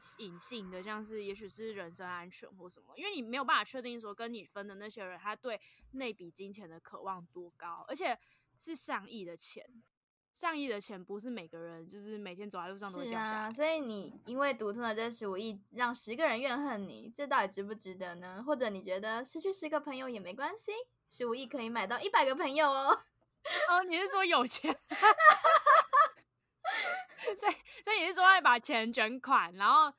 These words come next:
Speaker 1: 整个带，欸，可不行啦！你，你钱是要往海外汇这样吗？
Speaker 2: 是啊，
Speaker 1: 然后人在出国
Speaker 2: 你就趁他还没有告你的时候赶快汇啊。
Speaker 1: 可是你去领的时候就已经被阻碍嘞。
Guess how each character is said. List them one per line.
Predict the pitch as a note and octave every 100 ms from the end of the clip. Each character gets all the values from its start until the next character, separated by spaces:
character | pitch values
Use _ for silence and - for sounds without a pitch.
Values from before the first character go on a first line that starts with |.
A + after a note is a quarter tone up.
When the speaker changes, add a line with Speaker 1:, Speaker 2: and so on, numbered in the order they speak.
| _
Speaker 1:
整 | - G#3+
个 | G#3+
带， | D4+
欸， | - D#4
可 | D4
不 | E4+ G#4+
行 | F#4+ C4 C4+
啦！ | C#4+ D4
你， | C4+ A#3
你 | G#3 B3
钱 | A#3+ B3+ A#3+
是 | D#4 E4+
要 | D#4+ C#4+
往 | A3 A3 B3
海 | - F#3
外 | F#3 A3
汇 | G#3 B3+ F#3+ F3+
这 |
样 | F#3+ D#3+
吗？ | - F2 E2+
Speaker 2:
是 | -
啊， | G4+
Speaker 1:
然 |
后 | B3+
人 | G4 G4 -
在 | A#3+
出 |
国 | E4
Speaker 2:
你 | F4+
就 |
趁 | E4+ A#4 E4+
他 | F4+ F4
还 | D4+
没 | D#4+
有 |
告 | C#4+ F4
你 | C4+
的 | A#3 A#3+
时 | B3+ B3+
候 | D#4+
赶 | D4 A3+
快 | D4
汇 | D#4
啊。 | -
Speaker 1:
可 | F4+
是 |
你 | A4 D4
去 | F#4+
领 | D#4+ A3
的 | G3+
时 |
候 | A#3+
就 | C#4
已 | A#3
经 | A3
被 | B3
阻 | - -
碍 | - D#3+ A1
嘞。 | A#1+ B3+